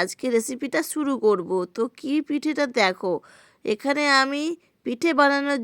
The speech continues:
জন্য নিয়েছি খোয়া ক্ষীর, আর এখানে দেখো পরিমাণ মতো তোমরা সব কিছুই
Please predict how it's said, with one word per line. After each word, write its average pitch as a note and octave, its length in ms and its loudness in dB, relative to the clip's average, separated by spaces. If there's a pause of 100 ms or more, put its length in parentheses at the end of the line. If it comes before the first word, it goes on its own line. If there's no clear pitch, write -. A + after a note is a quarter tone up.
(120)
জন্য C4 260 0 (760)
নিয়েছি A#3+ 540 -2 (220)
খোয়া B3 300 6 (120)
ক্ষীর, B3+ 300 -4 (760)
আর G3+ 340 6 (100)
এখানে B3+ 240 -4 (100)
দেখো A#3 200 2 (140)
পরিমাণ A#3+ 300 4 (120)
মতো A3+ 180 -2 (120)
তোমরা A3+ 320 0
সব A3 120 -2 (100)
কিছুই A#3+ 260 -4